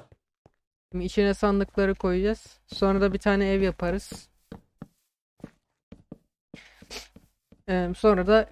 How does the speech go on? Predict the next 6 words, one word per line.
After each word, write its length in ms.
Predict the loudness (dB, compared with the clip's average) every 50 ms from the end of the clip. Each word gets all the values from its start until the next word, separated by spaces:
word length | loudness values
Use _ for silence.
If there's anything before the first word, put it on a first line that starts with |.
| -4
köylüler 420 | 2 4 4 6 6 4 4 4 4
gelir. 360 | 2 2 0 0 -2 -4 -6 -6
Köylüleri 600 | -4 -2 -2 -2 -2 -2 -2 -2 -2 -4 -4 -6 -6
işçi 360 | -6 -6 -6 -8 -8 -6 -4
yaparız 680 | -4 -4 -4 -6 -6 -6 -6 -6 -8 -10 -14 -20 -12 -8
ve 360 | -6 -4 -4 -4 -6 -8 -12